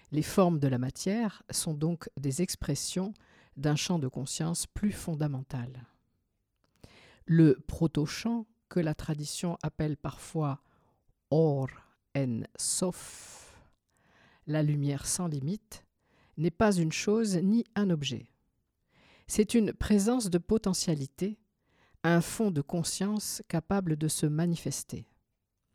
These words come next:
Pour que cette conscience devienne perceptible,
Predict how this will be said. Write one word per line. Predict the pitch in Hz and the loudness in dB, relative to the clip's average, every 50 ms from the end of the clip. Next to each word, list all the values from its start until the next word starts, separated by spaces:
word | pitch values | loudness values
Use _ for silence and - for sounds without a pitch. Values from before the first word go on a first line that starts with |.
| _ _ _ _ _ _ _ - - - | _ _ _ _ _ _ _ -14 -8 -6
Pour | 143 139 | -6 -4
que | - - | -2 -2
cette | 135 - - 117 - | 0 0 0 -4 -4
conscience | - - 143 147 - - - 175 170 - - | -6 -8 -8 -6 -4 -2 0 0 0 -2 -4
devienne | - - 135 131 - 131 120 120 | -4 -4 -4 -2 -2 -2 -4 -4
perceptible, | - - 135 - - - 175 - - - - - 247 214 170 151 139 131 135 | -4 -6 -8 -6 -4 -6 -6 -6 -10 -10 -6 -2 -2 -2 -2 -2 -6 -8 -8